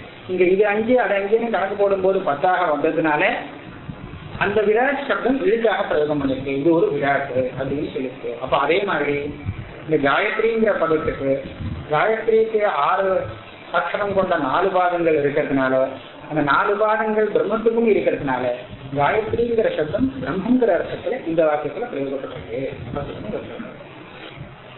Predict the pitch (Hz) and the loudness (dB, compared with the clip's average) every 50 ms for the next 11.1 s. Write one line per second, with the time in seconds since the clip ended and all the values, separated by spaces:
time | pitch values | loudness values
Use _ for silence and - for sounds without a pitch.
0 | - - - - - - 135 143 - - 226 247 254 247 190 - - - 160 156 | -20 -18 -18 -12 -6 -2 -2 -2 -2 2 4 4 4 4 2 -2 0 2 4 4
1 | 151 147 143 147 - - - - - - 139 147 147 156 156 175 208 226 247 262 | 4 4 2 0 -4 -8 -10 -12 -10 -4 -2 0 0 0 0 0 2 4 4 4
2 | 262 262 226 180 170 180 185 175 170 151 160 151 147 143 135 135 196 247 277 277 | 4 4 2 0 -2 -4 -4 -4 -4 -4 -4 -2 -2 -2 -2 -2 -2 -2 -2 -4
3 | - - - - 151 156 196 254 - - - - 160 156 151 143 143 139 139 135 | -6 -10 -14 -8 -4 -2 -2 -2 -2 -4 -6 -4 -4 -2 0 0 0 0 0 -2
4 | 135 - 131 - 127 123 120 123 120 123 135 151 147 135 131 127 - 147 151 170 | -2 -4 -6 -8 -8 -8 -10 -8 -8 -8 -6 -6 -6 -8 -8 -8 -8 -6 -2 2
5 | 175 175 170 170 170 175 180 190 - - 185 175 170 170 160 147 165 160 - - | 2 2 4 4 4 4 4 2 -2 -4 -6 -6 -6 -6 -6 -4 -4 -2 0 0
6 | 156 147 - 143 139 143 165 - 269 - - - - - - - - 156 156 151 | 0 0 0 0 -2 -2 -4 -6 -8 -10 -12 -16 -18 -18 -16 -10 -4 -2 -2 -2
7 | - - 151 156 185 214 202 - 202 - 170 - - 185 180 160 - 156 165 165 | -2 -4 -8 -4 -2 -2 -2 -2 -2 -2 -2 -2 -2 -4 -4 -4 -2 -2 0 2
8 | 156 151 139 - 147 135 - 147 139 131 127 139 147 147 147 143 - - - - | 2 2 2 0 -4 -4 -4 -2 -2 -2 0 2 4 6 6 4 2 -2 -6 -8
9 | - - - - - - - - - - - - - - - - - - - 139 | -8 -8 -8 -8 -10 -12 -12 -14 -18 -18 -20 -20 -20 -20 -18 -18 -16 -14 -14 -14
10 | - - - - - - 160 185 196 214 208 214 214 220 220 226 - 202 196 190 | -12 -14 -14 -6 0 0 2 4 4 2 2 2 2 2 2 2 2 4 2 2
11 | 196 | 0